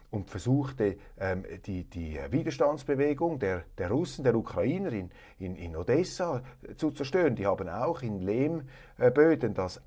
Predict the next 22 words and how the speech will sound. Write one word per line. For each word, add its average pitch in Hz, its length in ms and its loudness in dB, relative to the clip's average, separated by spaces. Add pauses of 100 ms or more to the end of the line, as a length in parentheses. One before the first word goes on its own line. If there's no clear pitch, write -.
unterkellert. 131 760 -4
Sie 120 100 0
haben 98 160 0
sich 98 300 -8
da 85 240 0 (240)
Maulwurfskanäle 151 1400 4
gebaut 147 480 2
geradezu. 139 720 4 (360)
Und 98 220 -4
die 98 80 0
Nazis 92 380 0
haben 98 180 -2
alles 170 240 2
versucht. 170 380 -2
Sie 113 80 2
haben 92 180 0
das 82 240 -4
geschwemmt, 120 560 -2
sie 101 140 -2
haben 95 240 0
das, 87 320 -4
äh, - 20 -10